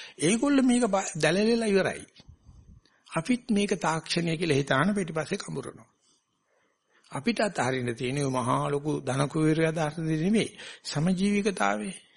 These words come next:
කවුරුත් එක්ක හදා බෙදාගෙන කමු අපි. සමානාත්මතාවය,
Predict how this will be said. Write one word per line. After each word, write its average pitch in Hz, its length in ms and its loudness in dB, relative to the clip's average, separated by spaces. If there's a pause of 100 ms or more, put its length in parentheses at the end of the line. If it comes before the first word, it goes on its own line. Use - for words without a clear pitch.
(600)
කවුරුත් 123 340 -6
එක්ක 143 200 -8
හදා 127 300 -6
බෙදාගෙන 156 340 -2
කමු 143 260 -4
අපි. 185 240 -6 (680)
සමානාත්මතාවය, 196 1000 0